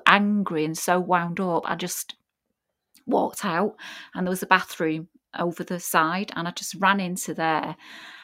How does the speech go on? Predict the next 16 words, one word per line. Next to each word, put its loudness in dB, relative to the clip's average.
and 0
the 0
head 4
nurse -2
or -2
matron, -4
whatever 4
you -8
call -2
them, -6
I -6
can't -4
remember, -4
she -4
came -2
in -2